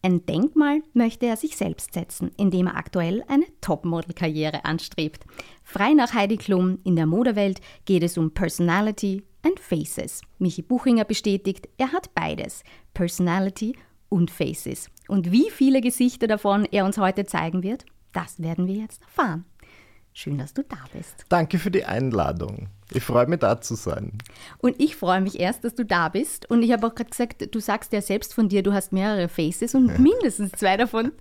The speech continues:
Speaker 1: zeigst du uns auch heute.
Speaker 2: Sehr gerne.
Speaker 1: Ähm, wie würdest du denn, mit ein bisschen am Augenzwinkern die Frage jetzt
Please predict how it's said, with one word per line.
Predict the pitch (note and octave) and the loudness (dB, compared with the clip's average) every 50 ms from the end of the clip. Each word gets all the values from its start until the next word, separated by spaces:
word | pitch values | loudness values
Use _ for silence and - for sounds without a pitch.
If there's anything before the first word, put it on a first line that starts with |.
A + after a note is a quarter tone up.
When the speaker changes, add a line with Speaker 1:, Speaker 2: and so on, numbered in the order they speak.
| - - - | -20 -12 -4
Speaker 1:
zeigst | - A3 G#3+ D4+ - - - | 0 0 0 0 -2 -2 -2
du | F#3+ | -2
uns | G3 F#3 - | -2 2 2
auch | A#3 G3+ D#3 | 0 2 2
heute. | G#3 - E3+ F3 - - E4 | 0 0 -2 -2 -2 -2 -2
Speaker 2:
Sehr | - - B2+ A#2 A2 | 2 4 2 4 4
gerne. | G#2 G#2 F#2+ F#2+ G2+ G#2 A#2 C#3+ - - - | 4 4 4 4 2 2 0 -2 -6 -8 -4
Speaker 1:
Ähm, | - A3+ A3 A3 A3 A3+ A3 - - - | 0 0 2 2 2 0 -2 -4 -6 -4
wie | - G#3 B3 C4 B3+ | 0 4 4 6 6
würdest | C4 D#4 F#4+ F4+ - - | 6 4 4 2 2 2
du | D4 | 4
denn, | C4+ C4 C#4+ C4+ B3 | 4 6 6 6 6
mit | G3 G3+ | 6 4
ein | F#3+ | 2
bisschen | G3 - G3 | 2 2 2
am | E3+ D3+ | 2 2
Augenzwinkern | - C3 F#3 A3 - - F#3+ F3+ F3 G3+ G3+ | 2 2 0 0 0 0 0 0 0 0 0
die | G#3 | 0
Frage | G3+ - F3 D#3+ F3 F#3 F#3 | 0 2 2 2 2 2 0
jetzt | G3+ G#3 B3+ C#4+ - - | 0 0 0 -2 -4 -12